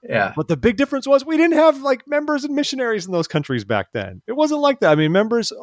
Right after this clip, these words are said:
Speaker 2: missionaries came to Ukraine in nineteen ninety. Soviet Union had yet to fall.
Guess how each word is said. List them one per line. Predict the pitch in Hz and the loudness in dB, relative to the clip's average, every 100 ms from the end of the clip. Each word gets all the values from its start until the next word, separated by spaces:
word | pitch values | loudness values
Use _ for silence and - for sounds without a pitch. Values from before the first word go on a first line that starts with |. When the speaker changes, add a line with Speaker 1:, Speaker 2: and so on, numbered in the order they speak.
| - | -14
Speaker 2:
missionaries | 190 208 247 226 - | -2 0 4 2 2
came | 196 202 | -2 -2
to | 185 | -2
Ukraine | 160 - 208 226 214 208 | -4 -2 -4 -4 -6 -8
in | 214 170 160 156 147 | -6 -4 -2 -2 -4
nineteen | 147 175 - 185 | -4 -6 -6 -6
ninety. | 139 156 190 110 117 _ _ | -6 -6 -8 -10 -14 _ _
Soviet | 196 254 240 | 2 2 0
Union | 247 254 | -4 -2
had | 180 170 | -2 -2
yet | 170 | -6
to | 143 | -6
fall. | - 226 104 - - | -4 0 0 -4 -18